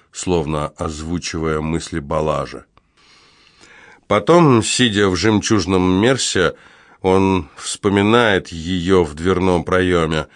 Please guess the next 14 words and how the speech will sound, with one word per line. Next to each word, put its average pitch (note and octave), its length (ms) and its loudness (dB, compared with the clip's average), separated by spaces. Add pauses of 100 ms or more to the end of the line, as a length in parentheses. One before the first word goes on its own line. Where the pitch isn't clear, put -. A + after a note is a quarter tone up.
(580)
и E2 200 -2
этот F2+ 360 -2
образ G#2+ 520 2
продолжает G2 880 2
стоять G2 480 0
перед F#2 280 -4
ним, F#2+ 220 0
когда E2 300 -4
он D#2+ 120 -2
смотрит E2+ 480 -6
из D2+ 120 -6
окошка E2+ 480 -6
на F2 160 0
улицу. D#2+ 540 -2